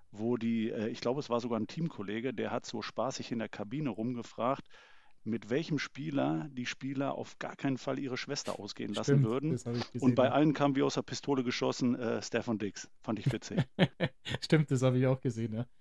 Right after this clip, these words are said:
Speaker 2: Nee, sa-, sagt natürlich auch einiges. Ähm, was mir vor dem Spiel immer ganz gut gefällt, vielleicht ist es auch eine P-R-Maßnahme, die er da auch immer zeigt,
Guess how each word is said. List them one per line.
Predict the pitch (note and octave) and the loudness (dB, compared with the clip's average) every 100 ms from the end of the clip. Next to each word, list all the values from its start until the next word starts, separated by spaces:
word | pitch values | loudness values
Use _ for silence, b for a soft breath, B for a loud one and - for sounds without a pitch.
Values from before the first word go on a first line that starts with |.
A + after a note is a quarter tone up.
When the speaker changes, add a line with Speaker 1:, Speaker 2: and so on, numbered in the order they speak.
| - - | -20 2
Speaker 2:
Nee, | D3 F#3 - - - - | 6 8 6 -2 -14 -10
sa-, | - D#3 D3+ | 2 4 4
sagt | - D3+ - | 4 4 4
natürlich | D#3 D#3+ D#3 | 4 4 4
auch | C#3+ | 2
einiges. | B2+ D#3+ D3+ C3 C#3+ b b b - | 4 6 8 6 4 b b b -4
Ähm, | C#3+ C#3 | 0 2
was | C#3 | 2
mir | D3 D3+ F3+ F3+ | 6 8 8 6
vor | - - C#3+ E3 | -2 4 6 8
dem | D3+ | 6
Spiel | - D#3+ D#3+ | 4 2 4
immer | D3+ | 4
ganz | C#3+ C#3 - | 6 4 2
gut | D#3 | 0
gefällt, | - - C#3 D3+ - - - | 2 4 4 2 -4 -18 -18
vielleicht | - B2 C3+ D3+ | -2 4 4 4
ist | C#3+ | 2
es | C3+ | 2
auch | C3+ C3+ | 2 2
eine | C#3 | 2
P-R-Maßnahme, | - A2+ C3 D#3 C3+ C3 C3+ C#3 | 0 0 2 4 4 4 4 4
die | B2+ | 4
er | C3 | 2
da | C3+ | 2
auch | C3+ C3 | 0 0
immer | B2+ B2 | 0 0
zeigt, | A#2+ B2+ | 0 0